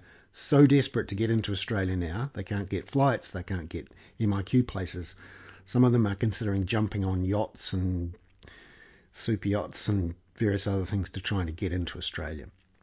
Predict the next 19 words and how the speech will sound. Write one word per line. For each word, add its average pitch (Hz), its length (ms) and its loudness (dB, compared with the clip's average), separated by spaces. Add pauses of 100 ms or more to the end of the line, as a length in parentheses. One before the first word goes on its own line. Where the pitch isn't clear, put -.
(1400)
It's 127 200 0
tough 139 240 -2
out 78 160 -4
there. - 240 -10 (1120)
Uh, 117 280 6 (400)
more 170 420 12
on 160 320 10
the 151 260 8
electricity, 131 840 2
uh, 110 120 -2
situation 120 640 2
from 113 200 4
yesterday 143 340 4
for 123 140 0
those 113 220 4
who 120 100 4
listened 107 320 2
through 110 280 4
my, 104 420 2